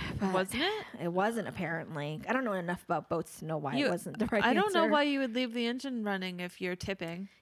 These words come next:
Speaker 1: You're, 'cause then you can't even try to untip it, apparently,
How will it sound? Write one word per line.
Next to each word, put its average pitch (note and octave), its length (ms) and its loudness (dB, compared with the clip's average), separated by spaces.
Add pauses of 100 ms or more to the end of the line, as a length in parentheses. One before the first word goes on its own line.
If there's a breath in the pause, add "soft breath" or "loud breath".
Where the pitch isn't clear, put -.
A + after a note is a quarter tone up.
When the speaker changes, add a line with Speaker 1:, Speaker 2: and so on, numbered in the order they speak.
Speaker 1:
You're, G#3 100 -2
'cause A3+ 240 -2
then A3 40 0
you G#3+ 180 0
can't - 240 -4
even G3 180 -2
try F3+ 600 0 (120)
to - 200 -8
untip G3 440 -10
it, - 240 -14 (720)
apparently, E3 680 -10